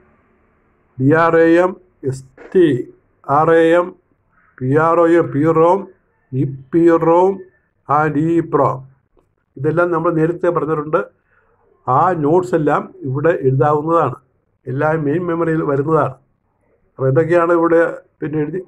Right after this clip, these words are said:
എഴുതി ചേർക്കേണ്ടത്? ആർ എ എം, ആർ ഒ എം, ഡി റാം, എസ് റാം, പി റോം, ഇ പി റോം and ഇ squared or ഇ പ്രോം.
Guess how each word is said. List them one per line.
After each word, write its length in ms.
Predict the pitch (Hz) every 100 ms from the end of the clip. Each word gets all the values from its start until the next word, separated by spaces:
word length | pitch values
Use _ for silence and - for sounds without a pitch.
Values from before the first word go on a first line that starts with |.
| -
എഴുതി 140 | 135 160 165
ചേർക്കേണ്ടത്? 460 | 160 160 165 180 247 _ _ _ _ _ _ _ _ _ - 117
ആർ 120 | 135 156
എ 20 | 160
എം, 100 | 185 208 _ _ - 113
ആർ 100 | 131 151
ഒ 20 | 160 165
എം, 80 | 202 - _ _ _ - - - _ _ _ _ _ _ _ -
ഡി 120 | 123 143 160
റാം, 220 | 165 196 - 131
എസ് 220 | 131 147 160
റാം, 200 | 175 208 _ _ -
പി 100 | 135 160 160
റോം, 260 | 165 180 202 - _ _ _ _ _ - 127
ഇ 40 | 135
പി 100 | 165 165 160
റോം 220 | 170 208 - _ _ _ _ - 135
and 140 | 143 139
ഇ 60 | 156
squared 420 | - 175 156 127 131 - _ 139
or 100 | 143 156 - 139
ഇ 20 | 156 165 160
പ്രോം. 240 | 143 113